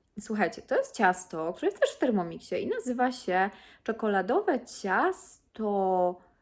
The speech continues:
na parze z bitą śmietaną. Chyba tak się nazywa. A słuchajcie, ani nie jest na parze, znaczy moje ciasto, ani nie jest na parze, ani nie jest z bitą śmietaną. No bo słuchajcie, zrobiłam to ciasto,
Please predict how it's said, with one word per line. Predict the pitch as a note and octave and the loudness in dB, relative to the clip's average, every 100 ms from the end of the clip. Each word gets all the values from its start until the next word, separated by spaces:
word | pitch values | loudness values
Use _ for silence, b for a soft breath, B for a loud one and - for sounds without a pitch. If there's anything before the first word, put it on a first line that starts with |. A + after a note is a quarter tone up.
| b _ F#3+ | b _ -6
na | F3+ F3+ - - | -2 -2 -6 -10
parze | G#3 A#3+ D#4+ E4 - B3+ A#3+ | -2 0 2 -2 -2 0 0
z | A#3 | -4
bitą | G#3+ A3 G#3 | -8 -2 -2
śmietaną. | - F#3+ D3+ C#3+ D3 | -2 -4 -4 -6 -6
Chyba | - | -6
tak | F#3 - | -6 -8
się | - | -12
nazywa. | - - - - - - | -12 -12 -16 -20 -20 -12
A | G#3+ | -6
słuchajcie, | A3 F#3 - - _ b b b b b | -4 -6 -10 -20 _ b b b b b
ani | A#3 D4 D4 | 2 4 4
nie | C4 | 6
jest | B3 A3+ | 6 4
na | |
parze, | G3+ G#3 G#3+ E4+ G#4 - _ _ _ | 2 0 4 4 4 -2 _ _ _
znaczy | - F#3 F3+ F#3 - | -10 -8 -4 -4 2
moje | G#3+ F3 C3+ - _ _ | 4 4 0 -6 _ _
ciasto, | - - - - _ | -18 -16 -18 -20 _
ani | B3 B3 G#3+ | 0 2 2
nie | F3 | -2
jest | - | -6
na | D#3 | -10
parze, | D3+ E3+ A3+ B3 _ _ _ _ | -8 -4 -4 -6 _ _ _ _
ani | F#3+ F3 | -4 -2
nie | E3 | -4
jest | D#3+ | -10
z | |
bitą | D#3+ D3+ | -12 -12
śmietaną. | - - - - _ B B B B B | -12 -16 -16 -18 _ B B B B B
No | B4+ | 4
bo | C#5 | 4
słuchajcie, | A3+ E3 - | 4 0 -2
zrobiłam | F#3 D4 B4 A#4+ | -4 2 2 4
to | C4+ | 2
ciasto, | - D3+ - - D#3+ | 2 -2 -2 -2 -2